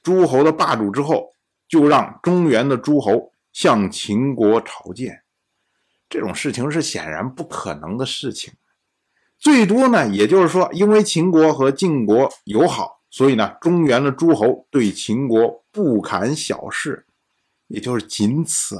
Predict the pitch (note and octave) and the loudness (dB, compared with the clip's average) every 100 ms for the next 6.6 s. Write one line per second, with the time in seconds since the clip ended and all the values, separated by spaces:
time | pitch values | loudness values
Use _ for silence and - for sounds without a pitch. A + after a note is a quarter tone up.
0 | - E2+ G#2+ B2+ - _ _ _ - - | -14 -14 -12 -12 -16 _ _ _ -18 -4
1 | E3 G#3+ - D3 D3 F#3 F#3+ F#3 D3+ D3 | 0 0 0 -2 0 0 2 2 0 -4
2 | _ _ _ _ _ _ - A#3 G3+ F3+ | _ _ _ _ _ _ -2 2 4 2
3 | D3 G3 D#3 A#2+ - - G3+ C#3+ C3 C#3 | 2 2 4 2 0 2 4 4 4 0
4 | G#2+ G2 G#2 - A2 B2 D3 C3 A2+ B2+ | 0 0 -4 -4 0 0 0 -2 -2 -2
5 | B2+ B2+ D3 C#3+ C3+ A#2 C3+ G2+ - F#2+ | 0 0 0 0 -2 -6 -4 -4 -6 -6
6 | A2 G2+ - - - - | -4 -4 -6 -16 -18 -20